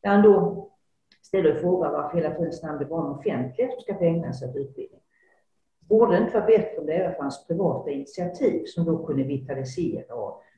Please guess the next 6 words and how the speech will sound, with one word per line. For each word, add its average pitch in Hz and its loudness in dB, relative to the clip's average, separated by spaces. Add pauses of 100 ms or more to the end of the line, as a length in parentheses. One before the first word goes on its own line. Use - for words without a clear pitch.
(140)
och - -14
genom 139 4
då 143 -4
konkurrenstänkande 131 -4
också - -8
effektivisera, - -8